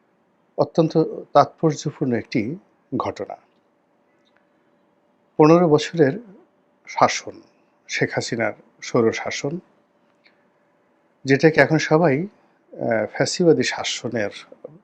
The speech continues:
চরম পরাকাষ্ঠা বলার চেষ্টা করছেন, সেই শাসনের পতন হয়েছিল জুলাই আগস্ট এর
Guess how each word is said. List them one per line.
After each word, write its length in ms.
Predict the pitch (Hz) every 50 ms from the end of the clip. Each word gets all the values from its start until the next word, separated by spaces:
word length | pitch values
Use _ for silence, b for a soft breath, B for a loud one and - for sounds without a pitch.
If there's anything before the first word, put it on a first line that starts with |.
| _
চরম 280 | - 139 120 117 117 113 113 -
পরাকাষ্ঠা 520 | 131 123 120 113 - 117 110 - - - 113
বলার 260 | 104 104 104 101 98 - -
চেষ্টা 260 | - - - - 98
করছেন, 440 | - - - - - - - - - _ _ _ _ _ _ _ _ _ _ _ _ _ _ _ _ _ _ _ _ _ _ _ _ _ _ _ _ _ _ _ _ _ _
সেই 340 | - - - - 151 143 143 143 147 - - - - - -
শাসনের 600 | - - - 135 - - - 175 175 127 127 160 208 226 - _ _ _ _ -
পতন 300 | 135 117 - - 131 117 107 -
হয়েছিল 460 | - 117 107 - - - - 120 120 156 220 247 _ _ _ - 123
জুলাই 300 | 107 113 110 113 127 143 120 104 107
আগস্ট 380 | 104 - 139 175 202 - - - - - - - 170
এর 80 | 170 190